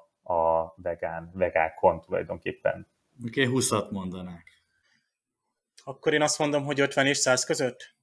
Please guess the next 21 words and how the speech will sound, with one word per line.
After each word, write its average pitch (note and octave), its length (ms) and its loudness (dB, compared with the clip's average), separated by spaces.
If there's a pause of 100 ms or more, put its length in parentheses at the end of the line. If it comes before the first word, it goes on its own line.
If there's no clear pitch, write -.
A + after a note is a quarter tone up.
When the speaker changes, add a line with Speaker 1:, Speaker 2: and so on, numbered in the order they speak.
(400)
Speaker 1:
Aha. - 400 -4 (520)
Ez G#2+ 320 6
négyszáz A2+ 880 2 (120)
mérnök F2 460 0
volt. E2+ 420 0 (120)
Tehát - 180 2
négyszáz A#2 460 4
mérnök G#2+ 340 2
dolgozott F#2 460 2
ezen, G2+ 200 -2
és G#2 120 -8
ebben A2 200 2
az B2 140 2
volt B2 160 2
a G2 100 -8
pláne, F#2+ 380 0
hogy G2+ 260 -2 (280)
magát A#2+ 380 4
a G#2+ 40 0
műhold A2+ 400 0
platformot, G2+ 920 0